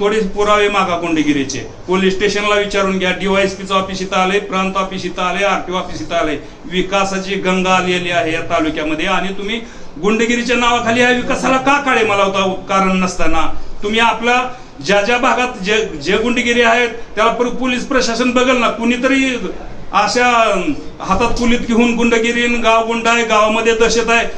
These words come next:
अहो, रात्री बारा आणि एकला आदरणीय वहिनी साहेब प्रचार करताना अकराला आणि बाराला लहान लहान दोन वर्ष, तीन वर्ष मुलं वहिनी साहेबांबरोबर फिरतील.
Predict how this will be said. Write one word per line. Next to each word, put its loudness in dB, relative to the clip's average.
अहो, 0
रात्री 0
बारा 2
आणि 0
एकला 2
आदरणीय 0
वहिनी 0
साहेब 0
प्रचार 0
करताना -2
अकराला 0
आणि -2
बाराला 2
लहान 0
लहान -2
दोन -4
वर्ष, -4
तीन -4
वर्ष -2
मुलं -4
वहिनी -6
साहेबांबरोबर -4
फिरतील. -10